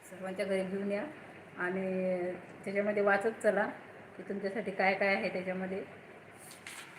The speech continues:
कधी आपल्याला जर आपल्या कामातून जर वेळ भेटला तर आपण संविधानावर सुद्धा, संविधानातले जे काही विषय आहे,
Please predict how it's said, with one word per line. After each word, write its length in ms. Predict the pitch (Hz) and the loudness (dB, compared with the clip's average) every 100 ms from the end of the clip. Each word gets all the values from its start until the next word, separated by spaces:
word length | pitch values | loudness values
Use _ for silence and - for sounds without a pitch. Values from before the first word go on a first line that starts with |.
| - - - - | -18 -18 -16 -4
कधी 220 | 220 208 | 0 4
आपल्याला 800 | 208 202 208 208 214 214 208 190 | 6 6 6 8 10 10 10 8
जर 220 | 185 196 185 | 6 6 6
आपल्या 380 | 185 - 180 | 6 8 10
कामातून 440 | - 208 214 208 208 | 10 10 8 6 6
जर 140 | 214 | 6
वेळ 220 | 208 208 | 6 4
भेटला 240 | 214 202 208 | 4 4 6
तर 100 | 202 | 6
आपण 180 | 196 202 | 4 2
संविधानावर 640 | 208 196 202 202 202 202 | 2 2 4 4 4 2
सुद्धा, 280 | 202 190 208 | 0 2 2
संविधानातले 600 | 214 196 185 185 190 190 | 2 -2 0 0 0 -4
जे 140 | 190 | -4
काही 160 | 190 190 | -2 -2
विषय 260 | 190 196 | -4 -2
आहे, 320 | 190 180 185 | -2 0 -2